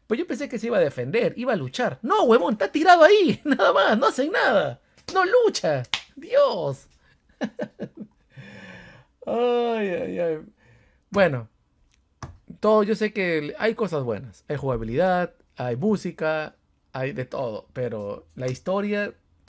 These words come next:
es un juego más, es un buen juego más de zombies donde no mata zombies. Eso es todo. ¿Hubieran hecho un buen juego? Pues sí. ¿Quisieron quedar bien con las minorías? Sí, y la recagaron. Ahora, ¿cómo saldrá el The Last of Us parte tres? Porque lo va a haber,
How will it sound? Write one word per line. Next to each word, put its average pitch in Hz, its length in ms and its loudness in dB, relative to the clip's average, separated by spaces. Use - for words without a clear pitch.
es 175 180 -2
un 185 100 -2
juego 175 280 0
más, 165 320 -2
es 190 160 -2
un 214 160 4
buen 208 200 6
juego 185 320 0
más 170 160 2
de 147 100 2
zombies 170 360 -2
donde 123 140 -2
no 127 100 -4
mata 135 260 -4
zombies. 104 440 -14
Eso 180 520 -8
es 135 220 -10
todo. 110 300 -10
¿Hubieran 208 320 0
hecho 214 180 -6
un 175 40 -8
buen 196 120 -8
juego? 202 360 -6
Pues - 160 -8
sí. 123 220 -8
¿Quisieron 180 380 -2
quedar 180 280 2
bien 185 180 -2
con 160 120 2
las 139 120 0
minorías? 202 640 0
Sí, 143 420 -6
y 120 120 -8
la 120 120 -4
recagaron. 123 720 -4
Ahora, 143 420 2
¿cómo 202 240 -2
saldrá 180 420 2
el 190 60 2
The 180 100 0
Last 190 200 -2
of 180 120 -8
Us 185 120 -2
parte 185 280 -2
tres? 190 200 -6
Porque 123 340 -8
lo 101 140 -4
va 165 100 2
a 196 40 4
haber, 156 320 2